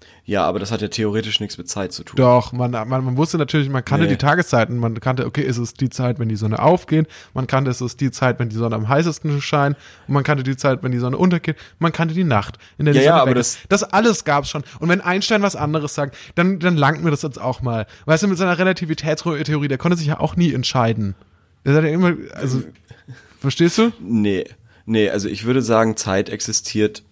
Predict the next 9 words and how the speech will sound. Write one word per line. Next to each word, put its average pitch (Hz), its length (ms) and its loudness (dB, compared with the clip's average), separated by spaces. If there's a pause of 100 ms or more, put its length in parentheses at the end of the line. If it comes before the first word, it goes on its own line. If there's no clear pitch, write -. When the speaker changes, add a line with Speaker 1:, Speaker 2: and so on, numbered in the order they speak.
(140)
Speaker 1:
nicht. 92 440 -8 (540)
So, 87 320 -4
Zeit 107 320 0
ist - 140 -4
menschengemacht, 92 880 -4 (400)
Speaker 2:
Nee. 120 180 4
Speaker 1:
würde 98 140 0
ich - 180 -6
sagen. 71 400 -8